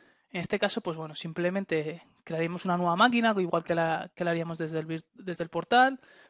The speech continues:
pero aquí tendríamos que elegir el tipo, un template específico, ¿vale? En este caso el H B I.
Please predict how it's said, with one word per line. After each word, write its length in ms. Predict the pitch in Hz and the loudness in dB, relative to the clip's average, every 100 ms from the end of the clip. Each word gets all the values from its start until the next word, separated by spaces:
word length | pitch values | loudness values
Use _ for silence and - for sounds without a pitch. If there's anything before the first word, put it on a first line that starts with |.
| _ | _
pero 160 | 185 | 2
aquí 200 | 190 233 | 2 2
tendríamos 440 | 226 226 214 214 - | 0 2 4 2 -2
que 80 | 220 | 0
elegir 320 | 208 - 208 | 0 2 2
el 180 | 196 175 | 2 -2
tipo, 840 | 185 - 202 196 175 160 147 - | -8 -2 0 2 2 0 -4 -10
un 140 | - 185 | -12 0
template 520 | 202 190 190 202 - | 0 2 0 0 -6
específico, 680 | 185 180 165 196 180 165 160 | -4 -4 0 0 0 -4 -2
¿vale? 300 | 165 202 220 | 0 0 -4
En 60 | 185 | -8
este 180 | - | -8
caso 240 | 180 165 185 | -10 -6 -4
el 120 | 170 | -2
H 220 | 165 - | -4 -4
B 120 | 170 | -6
I. 200 | 151 208 | -8 -12